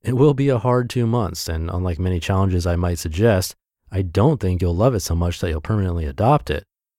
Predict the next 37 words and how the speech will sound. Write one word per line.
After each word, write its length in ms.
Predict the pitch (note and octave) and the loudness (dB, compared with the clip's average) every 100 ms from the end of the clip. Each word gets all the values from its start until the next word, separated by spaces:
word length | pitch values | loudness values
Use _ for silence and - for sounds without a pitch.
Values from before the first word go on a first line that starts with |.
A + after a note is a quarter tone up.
| _ | _
But 420 | G2 G2 D#3+ A#2 - _ _ _ - | -4 2 4 2 -4 _ _ _ -2
I 100 | G#2+ | 0
do 240 | A#2+ F#3 | 4 4
think 240 | - B2+ | 4 2
that 120 | A2 G2+ | 2 2
it 20 | |
will 100 | G2 | 0
change 320 | - A2+ A2 | 0 0 0
your 80 | G2+ | 0
perspective 800 | - - - D#3 - G#2+ F#2 - _ _ - | -2 -6 0 0 2 2 0 -4 _ _ -10
and 140 | G2+ | -2
build 180 | B2 C#3 | 2 2
up 80 | C3+ | 2
your 120 | B2+ | 2
ability 380 | G2+ A2+ A#2 A#2 | 2 2 2 0
to 100 | G#2+ | -2
generate 460 | F#2 G2 F#2+ G2 D#2+ | -4 -2 0 -2 -2
happiness 720 | G2+ B2+ G#2+ E2+ D#2+ - - | -2 -2 0 0 0 -4 -6
within. 480 | E2+ D#2 F2+ F2 - _ _ _ _ _ _ _ | -4 -2 -2 -4 -6 _ _ _ _ _ _ _
I 180 | A2 G#2+ | 2 4
haven't 360 | G#2+ G2+ F#2 | 4 2 0
done 240 | F#2 G2+ G2+ | 0 2 2
this 200 | G2+ - | 0 0
challenge 340 | G#2+ G#2 G2+ | 0 0 0
explicitly, 760 | E2 - - F#2 - C#3 E3 - _ _ _ _ | -4 -6 -6 -4 0 2 2 0 _ _ _ _
but 80 | F#2 | -2
my 120 | F2 | 0
work 220 | F2+ C#3+ | 2 2
schedule 360 | - A2 G2 F#2 | 2 0 2 0
pushed 300 | - E3+ - | 0 -2 0
me 200 | G2+ G2+ | 0 2
into 340 | C#3+ - G#2+ | 2 2 2
it 160 | G#2 G#2 | 4 2
without 280 | F#2+ C3 C3+ | 2 0 2
me 100 | B2+ | 0
even 380 | B2 A#2+ C3 A#2 | 0 2 2 2
knowing. 380 | B2+ F#3 E2 | 2 0 -2